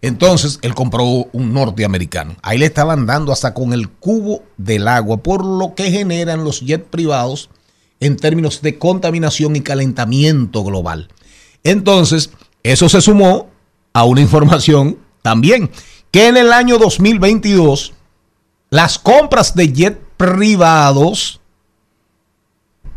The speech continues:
oiga bien, las colocaciones y las compras, ya la adquisición de aviones privados, fue la más alta en los últimos años,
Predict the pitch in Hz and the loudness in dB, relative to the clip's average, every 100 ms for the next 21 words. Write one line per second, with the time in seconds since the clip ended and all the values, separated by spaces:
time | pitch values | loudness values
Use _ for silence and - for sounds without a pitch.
0 | - - 95 135 156 147 120 101 _ _ | -14 -10 -2 2 2 2 0 -4 _ _
1 | 123 - 131 123 113 - 160 147 101 110 | -8 -6 -4 -4 -4 -2 0 0 -2 -6
2 | 104 101 - 175 131 101 95 131 139 120 | -8 -6 2 2 2 -2 -6 -2 0 0
3 | 117 - 131 - 120 160 190 160 139 151 | -2 -2 -4 -2 0 2 2 4 4 2
4 | 143 156 156 104 98 113 - _ _ _ | 2 0 0 0 -4 -10 -16 _ _ _
5 | - 151 175 165 175 - - 180 135 - | 2 4 6 4 2 4 4 4 4 0
6 | 90 - _ _ _ - 139 131 - 151 | -8 -10 _ _ _ 0 4 4 4 4
7 | 147 147 120 - 92 78 69 - | 4 4 4 0 -2 -4 -10 -14